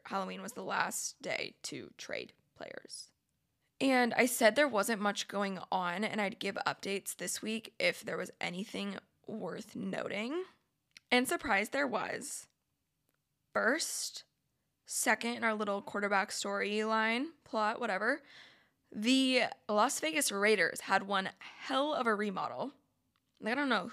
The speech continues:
who did the firing, probably the owner. He's in his menace era. <laughs> Fired the head coach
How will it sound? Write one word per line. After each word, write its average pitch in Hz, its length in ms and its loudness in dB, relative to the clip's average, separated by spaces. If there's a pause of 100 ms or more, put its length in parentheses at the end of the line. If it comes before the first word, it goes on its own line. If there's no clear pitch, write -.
who 233 160 -4
did 226 200 -2
the 202 60 -8
firing, 214 520 2
probably 202 300 -2
the 180 200 -4
owner. 196 440 -2 (360)
He's 254 240 0
in 196 120 -2
his 247 440 -4
menace 180 320 0
era. 123 440 0 (720)
<laughs> - 800 -10
Fired 196 300 2
the 262 80 -2
head 254 160 -4
coach 196 420 -2